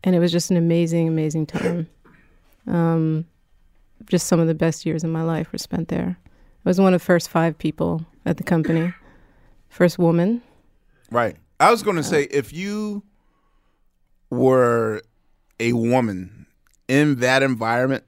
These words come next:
Speaker 1: Mm-hmm.
Speaker 2: I know that you have to have the toughest skin of all time.
Speaker 1: Yeah,
Speaker 2: 'Cause
Speaker 1: you
Speaker 2: you're
Speaker 1: do.
Speaker 2: like, what, you're around, you were around twenty,
Speaker 1: Twenty.
Speaker 2: twenty-one?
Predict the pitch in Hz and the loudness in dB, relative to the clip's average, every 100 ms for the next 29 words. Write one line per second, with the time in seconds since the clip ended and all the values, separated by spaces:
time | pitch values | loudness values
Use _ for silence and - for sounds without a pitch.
0 | _ - 190 202 220 226 _ _ _ _ | _ -8 -2 0 -2 -4 _ _ _ _
1 | _ _ _ - 123 123 127 127 123 120 | _ _ _ 0 2 4 4 2 2 -2
2 | 113 117 - - - 98 98 - 95 104 | -4 -8 -12 -20 -18 -10 -8 -8 -8 -6
3 | 98 104 98 - 95 90 87 87 98 - | -4 -4 -4 -6 -8 -8 -8 -10 -12 -20
4 | - 95 95 95 - - - 101 95 - | -16 -10 -8 -8 -12 -6 -4 -4 -4 -8
5 | - 95 95 - - 87 - 92 - 87 | -8 -8 -8 -10 -12 -10 -8 -8 -8 -8
6 | 82 78 - _ 208 233 202 175 165 180 | -10 -12 -20 _ -12 -4 0 0 -2 -6
7 | _ 107 127 160 127 110 95 _ _ - | _ -2 4 4 4 0 -4 _ _ -10
8 | 110 82 107 104 90 92 92 87 - _ | -10 -6 -6 -6 -6 -8 -8 -10 -16 _
9 | 87 101 107 95 87 82 - 98 101 101 | -10 -4 -4 -4 -8 -10 -8 -4 -2 0
10 | 196 185 175 107 107 | 2 2 2 -2 -2